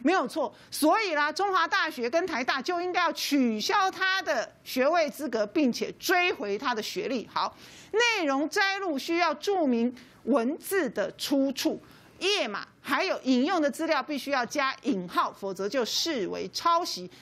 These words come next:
而引用的字数不得超过五十个字，是不得超过五十个字，不是不得超过五十页，好不好？林志坚，有人这样子五十页都用抄的吗？哈，超过是格式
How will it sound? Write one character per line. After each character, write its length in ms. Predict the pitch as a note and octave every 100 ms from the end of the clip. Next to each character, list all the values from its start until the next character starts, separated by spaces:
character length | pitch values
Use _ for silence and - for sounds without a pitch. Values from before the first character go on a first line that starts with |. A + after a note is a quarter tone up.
| C4+
而 180 | D4 F4+
引 340 | C#4 F#4+ D4 F4
用 180 | A4+
的 80 | D#4+
字 240 | - F#4+ E4+
数 160 | E4+
不 240 | - G#4+ G4+
得 260 | - A3
超 260 | A#3 E4+ D#4+
过 260 | C4+ - -
五 180 | A#3 A3+
十 220 | - A#3
个 100 | C#4+
字， 300 | C#4 F4 G3+ - -
是 160 | - F#4+
不 220 | - G#4
得 240 | - A3+
超 220 | A3+ D#4+
过 180 | D#4+ D4
五 160 | - F#3
十 160 | -
个 100 | -
字， 200 | A#3 D4
不 120 | A3 A3
是 140 | D#4
不 180 | A#3+ C#4
得 220 | G#3+ D4
超 240 | - C#4
过 220 | B3+ B3+ -
五 160 | F#3
十 260 | E3+ F3+ F#3+ -
页， 260 | D#4 - -
好 80 | E3+
不 80 |
好？ 160 | A#3+ F3+
林 180 | D4+ A#3+
志 220 | D4+ C#4
坚， 400 | C4+ D4 E4 C#4+ - A#4
有 160 | D4+ D#4+
人 220 | E4 F#4
这 80 | A4
样 180 | F#4+ C4+
子 80 | C4
五 160 | B3
十 220 | C4+ D4
页 180 | F4+ E4+
都 100 | E4+ F4
用 180 | D#4
抄 260 | D4+ D4 D4
的 120 | C4+
吗？ 260 | B3 A#3 A#3+
哈， 300 | C4 C4+ C#4+ - - - -
超 120 | G4+ G#4 G#4+
过 260 | G#4+ F4+ B3
是 300 | - C#4+ - - _ _
格 340 | A#3+ A3 A#3+
式 320 | C#4+ - C#4+